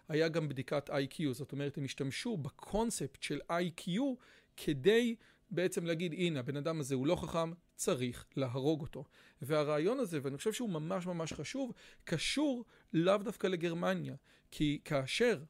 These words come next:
הבן אדם שכתב את חוקי העיקור בארצות הברית, ועוד מעט נגיע לזה, חוקי העיקור לא הגיעו מגרמניה, הם הגיעו מאירופה, הם הגיעו מארצות הברית. כאשר הבן אדם שכתב את חוקי העיקור בארצות הברית, ראה את חוקי העיקור של הרייך השלישי,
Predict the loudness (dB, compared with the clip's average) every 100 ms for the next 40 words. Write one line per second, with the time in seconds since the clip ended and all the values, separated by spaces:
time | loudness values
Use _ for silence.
0 | _ -2 0 0 0 0 -2 -4 -6 -2
1 | 0 2 0 -6 _ -6 -6 -6 -2 2
2 | 4 4 2 0 -2 -2 -2 0 -2 -2
3 | -4 -4 -4 -4 -2 -2 0 -2 -2 0
4 | 0 -2 -2 -4 -6 -14 -16 -8 0 2
5 | 2 0 -4 -2 2 2 2 0 0 2
6 | 2 2 0 -4 -10 _ -6 -2 0 0
7 | 2 0 0 -2 -8 -8 -6 -4 -2 -2
8 | 0 -2 -2 -4 -2 0 -2 -6 -20 -16
9 | -6 -4 0 0 0 -2 0 0 -2 -6
10 | -2 -2 -2 -6 0 0 2 -2 -4 -2
11 | -2 -2 -4 -4 -2 -4 -6 -16 -14 -8
12 | -4 -2 2 2 2 -2 0 0 0 -2
13 | -4 -4 -2 0 0 0 -4 -4 -2 -4